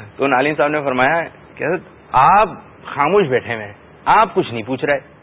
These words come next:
آپ بھی کچھ معلوم کیجئے نا۔ تو کہتا ہے کہ میں اتنی دیر سے ایک بات سوچ رہا ہوں۔ <laughs> اب بات دیکھیں کیا ہے۔ بولے میں اتنی دیر سے ایک بات سوچ رہا ہوں کہ جب سورج جو ہے غروب ہو جاتا ہے، جب سورج ڈوب جاتا ہے، ہم افطار کرتے ہیں۔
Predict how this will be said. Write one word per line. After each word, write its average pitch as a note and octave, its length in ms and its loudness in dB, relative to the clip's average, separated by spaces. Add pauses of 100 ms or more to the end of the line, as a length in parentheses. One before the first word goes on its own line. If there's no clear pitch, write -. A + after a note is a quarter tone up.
(180)
آپ B2 180 0
بھی G#3 80 -2
کچھ A3 140 0
معلوم G#3 260 4
کیجئے G3 300 2
نا۔ F#3 140 0 (1300)
تو D3+ 140 -4
کہتا C#3+ 340 0
ہے F3 40 0
کہ F#3 220 0 (320)
میں F3 120 0
اتنی A3+ 140 -4
دیر G#3+ 180 2
سے A3+ 80 -2
ایک G3+ 140 -2
بات F3 220 4
سوچ C#3 200 -2
رہا C3 120 0
ہوں۔ B2 180 -4
<laughs> - 60 -20
اب E3 240 -4 (120)
بات D#3+ 260 2
دیکھیں E3 260 -2
کیا D3 220 2
ہے۔ D3+ 100 -6 (480)
بولے E3+ 160 2
میں G3 140 0
اتنی F#3+ 160 -4
دیر F#3+ 200 2
سے F#3 60 -2
ایک F3 160 -6
بات D#3 240 4
سوچ B2+ 220 -2
رہا C3+ 120 2
ہوں F3+ 120 -2 (800)
کہ E3 360 4 (1200)
جب C3+ 240 -2 (160)
سورج D#3 320 0
جو C#3 100 2
ہے C#3+ 100 6
غروب C3+ 340 0
ہو B2 80 0
جاتا G2 320 -6
ہے، G2+ 80 -18 (320)
جب C3 120 -4 (100)
سورج D3+ 280 2
ڈوب D3+ 220 -2
جاتا A2 260 2
ہے، A#2+ 100 0 (720)
ہم F#3+ 120 0
افطار D3 360 0
کرتے G#2 340 -10
ہیں۔ G2+ 100 -16